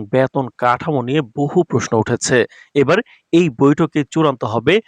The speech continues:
কবে প্রজ্ঞাপন জারি করা হবে, কোন ধাপগুলো আগে বাস্তবায়িত হবে এবং সরকারি কোষাগারের উপর এর প্রভাব কতটা হবে।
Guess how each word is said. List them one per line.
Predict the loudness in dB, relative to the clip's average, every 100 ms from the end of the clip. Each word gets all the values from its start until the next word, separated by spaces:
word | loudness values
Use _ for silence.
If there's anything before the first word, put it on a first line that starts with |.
| -10 _ 0
কবে | 0 0 -2
প্রজ্ঞাপন | 0 0 0 -4 -4
জারি | -2 -2 0
করা | 0 0
হবে, | 0 0 -2 -2
কোন | -6 -6 -4
ধাপগুলো | -2 -2 -2 -2 -2 -4 -2
আগে | -2 -2 -2
বাস্তবায়িত | -4 -2 -4 -2 -4
হবে | -2 2 0 -2 -16 _
এবং | -4 -4 -4
সরকারি | -4 -2 -2 -6 -4
কোষাগারের | -6 -4 -2 -2 -2
উপর | -2 0 0 -2 -14 -6
এর | -6 -2
প্রভাব | 0 0 0 -6 _
কতটা | 0 0 -2 -4 -4
হবে। | -2 -2 0